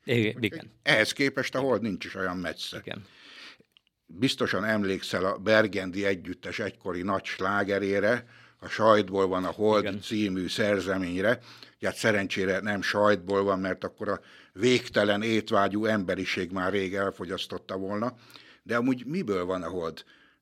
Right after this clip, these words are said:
Speaker 2: Gyakorlatilag ugyanazok a kőzetek, ásványok alkotják, mint amilyenek a Földön is megtalálható?
Speaker 1: Igen, döntően. Döntően igen. Ö, bár, ö, azért találtak már, ö, mert legalább öt-, öt-, tehát ötszáz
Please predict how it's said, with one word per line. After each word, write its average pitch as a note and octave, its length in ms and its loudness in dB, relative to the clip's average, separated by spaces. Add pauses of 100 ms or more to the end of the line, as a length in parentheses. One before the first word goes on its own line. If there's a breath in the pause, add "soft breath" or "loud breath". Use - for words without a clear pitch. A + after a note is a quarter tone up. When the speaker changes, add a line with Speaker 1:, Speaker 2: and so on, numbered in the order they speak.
Speaker 2:
Gyakorlatilag A2 800 0
ugyanazok A2 480 0
a G2+ 140 -2 (360 soft breath)
kőzetek, A#2+ 640 2
ásványok G#2+ 640 -2
alkotják, G#2+ 680 -4
mint G#2 200 -6
amilyenek G#2 440 -4
a G#2 60 -4
Földön G2+ 440 0
is A2 120 -4
megtalálható? A2+ 800 -6 (320 loud breath)
Speaker 1:
Igen, A#2 400 2
döntően. A2+ 680 2 (180)
Döntően B2 580 4
igen. C3+ 440 4 (300 loud breath)
Ö, - 220 -2 (160)
bár, D3+ 320 4
ö, D#3 360 4
azért C3+ 280 2
találtak A#2+ 580 0
már, G2+ 260 0
ö, A#2 400 0 (640)
mert A#2+ 200 -2
legalább A2+ 400 0
öt-, - 300 -2
öt-, B2+ 140 -4
tehát - 300 -4
ötszáz A2+ 640 0